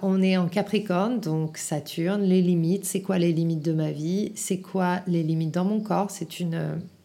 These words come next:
pleine lune qui est très ancrée dans la terre, qui est très ancrée dans le physique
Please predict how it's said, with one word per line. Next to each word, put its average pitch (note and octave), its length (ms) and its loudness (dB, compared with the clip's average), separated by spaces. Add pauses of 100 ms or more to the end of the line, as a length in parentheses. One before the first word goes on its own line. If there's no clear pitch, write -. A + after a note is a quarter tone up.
pleine F#3+ 260 2
lune F#3+ 220 2
qui F#3 100 -4
est E3 80 -6
très E3 220 -4
ancrée D#3 340 -4
dans D#3 140 -4
la D3 160 -6
terre, A#3 400 0
qui - 80 -6
est F3+ 40 0
très D#3+ 220 -8
ancrée D3+ 320 -6
dans D3 160 -2
le D3 100 -6
physique G3+ 760 -6